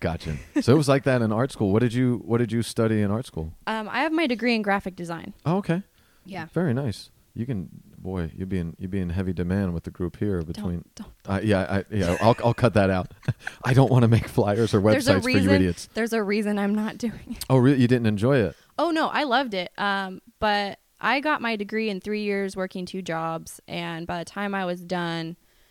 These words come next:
Speaker 2: uh, sitting in front of a computer for more than a couple hours at a time, I wanted to blow my brains out. I was
Speaker 1: Oh,
Speaker 2: like, "I
Speaker 1: okay.
Speaker 2: can't, I can't do this." Um, so that's why I <laughs> started my baking business.
Speaker 1: Okay,
Speaker 2: Yeah.
Speaker 1: yeah, and, and that, that took off, and, and now you're at a, a,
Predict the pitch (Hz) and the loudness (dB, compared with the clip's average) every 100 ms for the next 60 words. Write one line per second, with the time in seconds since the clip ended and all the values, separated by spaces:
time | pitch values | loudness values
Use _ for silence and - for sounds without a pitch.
0 | _ - 151 160 143 - _ _ _ _ | _ -10 -6 -4 -6 -8 _ _ _ _
1 | - 254 247 214 226 208 190 185 175 - | -8 -4 -2 -4 -4 -4 -4 -6 -8 -6
2 | 175 165 156 - - 175 170 165 165 160 | -4 -4 -4 -8 -12 -8 -6 -6 -8 -8
3 | 170 165 160 165 165 165 175 160 156 - | -6 -4 -4 -6 -8 -8 -6 -8 -8 -10
4 | 170 165 160 165 156 151 170 156 - - | -8 -8 -8 -8 -8 -8 -10 -10 -12 -12
5 | - - - 175 175 165 165 175 165 156 | -12 -10 -8 -6 -4 -4 -6 -6 -10 -12
6 | _ - 196 - 175 - 165 147 165 - | _ -12 -12 -10 -12 -10 -10 -10 -10 -14
7 | - 175 165 151 - 190 180 185 175 - | -12 -10 -10 -12 -12 -10 -8 -6 -8 -10
8 | - 185 185 170 170 156 151 160 160 160 | -10 -10 -10 -12 -10 -12 -12 -12 -12 -14
9 | 170 - _ _ _ - _ 131 151 147 | -14 -18 _ _ _ -20 _ 0 2 2
10 | 180 165 160 104 - 123 101 107 101 104 | 0 0 0 -2 -2 -2 0 0 2 2
11 | 107 - 127 - 104 98 107 - 95 92 | 0 -2 -18 -14 -4 0 0 0 0 2
12 | 92 92 87 87 - 85 87 90 92 90 | 2 0 -2 -4 -4 -2 0 2 2 2
13 | 87 80 87 | 0 0 -4